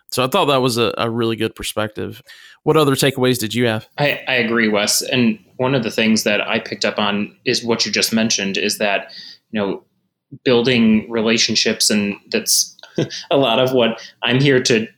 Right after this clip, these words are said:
Speaker 2: talk to folks about is making sure that, you know, you, you don't see yourself as separate from campus, that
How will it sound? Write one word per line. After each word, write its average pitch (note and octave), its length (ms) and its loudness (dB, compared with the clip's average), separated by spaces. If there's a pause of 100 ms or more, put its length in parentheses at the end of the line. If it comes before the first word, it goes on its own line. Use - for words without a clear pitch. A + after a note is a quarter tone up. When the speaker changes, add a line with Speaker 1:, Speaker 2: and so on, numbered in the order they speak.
(160)
Speaker 2:
talk - 260 -2
to C3 60 0
folks - 280 0
about A2 280 0
is - 380 0
making C3+ 320 2
sure A#2+ 200 2
that, G#2+ 240 2 (360)
you A#2+ 120 -6
know, A2 80 0
you, A#2 240 0 (100)
you B2 100 -6
don't B2+ 280 -2
see - 160 4
yourself A2 460 2
as F#2+ 220 0
separate - 500 0
from F#2+ 200 -6
campus, G#2+ 540 0
that G2+ 260 -2